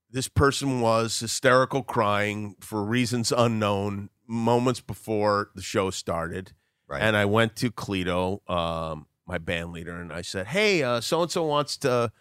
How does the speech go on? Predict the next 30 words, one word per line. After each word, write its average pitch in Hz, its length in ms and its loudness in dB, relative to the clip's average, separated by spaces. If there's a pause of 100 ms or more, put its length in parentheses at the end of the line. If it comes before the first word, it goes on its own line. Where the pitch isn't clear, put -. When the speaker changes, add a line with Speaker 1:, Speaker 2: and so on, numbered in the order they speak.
(240)
Speaker 1:
wa-, 131 240 2
would 131 160 0
like 139 180 4
to 127 80 -8
see - 160 -2
you 135 100 2
before 123 280 -4
the 123 60 -4
show, 139 160 0
wants 117 240 -2
to 113 80 -6
say 120 160 0
hello," 117 420 0
and 101 180 -4
did 156 160 0
not 120 220 2
give 123 160 0
him 147 160 -2
any 139 240 -2
heads 113 420 0
up. - 80 -2
<laughs> 277 1200 6 (360)
Speaker 2:
<laughs> - 760 2
Speaker 1:
And 220 200 6
he 208 100 8
walked 202 320 6
into 196 220 4 (100)
<laughs> 285 160 6
this - 200 2
mess. 202 640 2